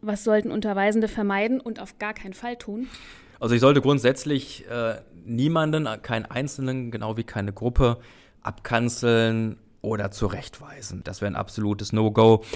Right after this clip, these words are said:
Speaker 2: und ich werde nicht persönlich. Das, das geht gar nicht. Unbequeme Einwände,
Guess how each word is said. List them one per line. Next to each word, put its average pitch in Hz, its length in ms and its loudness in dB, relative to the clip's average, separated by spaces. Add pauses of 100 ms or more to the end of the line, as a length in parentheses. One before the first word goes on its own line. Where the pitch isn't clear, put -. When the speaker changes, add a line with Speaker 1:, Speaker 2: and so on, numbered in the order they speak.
(160)
Speaker 2:
und 123 180 4
ich 104 140 0
werde 104 180 4
nicht 101 200 -6
persönlich. 92 600 -10
Das, - 320 -10
das - 200 -14
geht 98 180 -12
gar 101 180 -12
nicht. 95 260 -16 (560)
Unbequeme 139 640 8
Einwände, 139 720 6